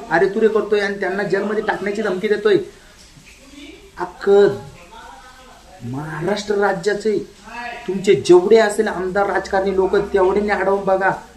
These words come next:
पण संघर्ष योद्धा मनोज जरांगे पाटील यांच्या केसालाही धक्का लागला ना, तर छगन भुजबळ, नवन्या आणि हाके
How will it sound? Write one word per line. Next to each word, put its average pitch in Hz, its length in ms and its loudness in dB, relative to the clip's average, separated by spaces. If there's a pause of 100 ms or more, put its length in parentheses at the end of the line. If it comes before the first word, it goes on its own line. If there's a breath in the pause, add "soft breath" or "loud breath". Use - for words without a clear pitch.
(160)
पण 180 100 -4
संघर्ष 180 440 -2
योद्धा 196 400 -2
मनोज 185 240 -4
जरांगे 185 320 -2
पाटील 185 340 -2
यांच्या 175 240 -4
केसालाही 190 520 2
धक्का 196 280 0
लागला 190 260 0
ना, 202 140 0 (500 loud breath)
तर 165 60 -2 (180)
छगन 175 340 -2
भुजबळ, 180 360 4
नवन्या 175 500 0
आणि 175 280 -4
हाके 190 600 2